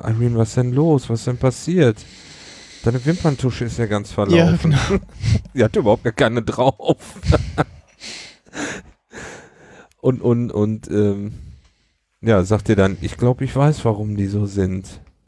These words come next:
Speaker 2: Ja. Und überredet, äh, sie dann dazu, dass, äh, oder, ja, genau, oder dieses Gespräch und dann sagt sie, ja, okay, dann
Speaker 1: Ja.
Speaker 2: geht sie halt auf den Vergleich ein. Und,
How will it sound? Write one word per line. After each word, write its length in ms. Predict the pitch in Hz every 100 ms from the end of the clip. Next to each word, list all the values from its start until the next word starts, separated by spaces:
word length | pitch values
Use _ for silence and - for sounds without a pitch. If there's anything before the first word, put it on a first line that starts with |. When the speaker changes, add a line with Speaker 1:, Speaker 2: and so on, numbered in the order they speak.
| _ - - - - _ _ -
Speaker 2:
Ja. 260 | 135 123 143 _ _ _ _ _ _
Und 180 | 147 -
überredet, 680 | 156 127 127 127 139 135 -
äh, 680 | 113 120 120 120 120 113 113
sie 180 | 127 123
dann 440 | 123 120 120 120
dazu, 480 | 117 113 - 120 117
dass, 580 | 110 107 - - - -
äh, 40 | 110 104 104 101 101 101 101 101
oder, 440 | 107 85 90 82 -
ja, 400 | 55 - 104 92
genau, 260 | 87 82 - 123 -
oder 160 | 104
dieses 260 | 110 107 107
Gespräch 360 | - - 135 123
und 60 |
dann 240 | 110 107 107
sagt 200 | 107 -
sie, 140 | 104
ja, 100 | 101
okay, 200 | 104 110
dann 160 | 104 104
Speaker 1:
Ja. 120 | 113 151 -
Speaker 2:
geht 200 | - 113
sie 80 | 113
halt 100 | 104
auf 120 | -
den 120 | 110
Vergleich 500 | - 110 113 110 -
ein. 260 | 123 147 156 _ _ - - - - - - - - _ _ _ _ _ _
Und, 1200 | 143 135 123 123 123 123 123 120 120 117 - -